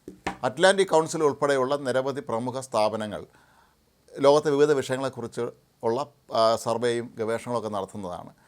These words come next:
ഇവരുടെ സർവേകളും ഗവേഷണങ്ങളും നിന്നൊക്കെ തന്നെ മനസ്സിലാക്കാൻ കഴിയുന്ന അടുത്ത വർഷം ഒരുപക്ഷേ ലോകത്ത് വലിയ സംഘർഷങ്ങൾ ഉണ്ടാകാനുള്ള സാധ്യത മുപ്പത് ശതമാനത്തോളം ഉണ്ട് എന്ന് തന്നെയാണ്. ഇതൊക്കെ തന്നെ വിരൽ ചൂണ്ടുന്നത് ഒരുപക്ഷേ ഒരു മൂന്നാം ലോക മഹായുദ്ധം ഉണ്ടാകുമോ എന്നുള്ളതിലേക്കാണ്.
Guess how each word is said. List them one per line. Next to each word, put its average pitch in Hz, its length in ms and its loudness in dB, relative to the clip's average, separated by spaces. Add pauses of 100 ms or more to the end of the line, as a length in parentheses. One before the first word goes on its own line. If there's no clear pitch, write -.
(100)
ഇവരുടെ 160 380 2
സർവേകളും 151 500 2
ഗവേഷണങ്ങളും 139 500 -4
നിന്നൊക്കെ 127 160 -8
തന്നെ 127 160 -4
മനസ്സിലാക്കാൻ 113 420 -6
കഴിയുന്ന 101 220 -6
അടുത്ത 107 260 -8
വർഷം 101 360 -8 (440)
ഒരുപക്ഷേ 139 200 -2
ലോകത്ത് 135 320 0
വലിയ 139 260 0
സംഘർഷങ്ങൾ 143 680 -6
ഉണ്ടാകാനുള്ള 120 480 -6
സാധ്യത 113 340 -6
മുപ്പത് 127 560 -10
ശതമാനത്തോളം 123 800 -4
ഉണ്ട് 104 200 -10
എന്ന് 104 360 -10
തന്നെയാണ്. 80 300 -14 (440)
ഇതൊക്കെ 170 300 2
തന്നെ 156 140 0
വിരൽ 139 180 0
ചൂണ്ടുന്നത് 123 380 -2
ഒരുപക്ഷേ 113 380 -4
ഒരു 110 80 -6
മൂന്നാം 107 340 -8
ലോക 107 160 -8
മഹായുദ്ധം 104 520 -8
ഉണ്ടാകുമോ 98 520 -10 (100)
എന്നുള്ളതിലേക്കാണ്. 95 720 -10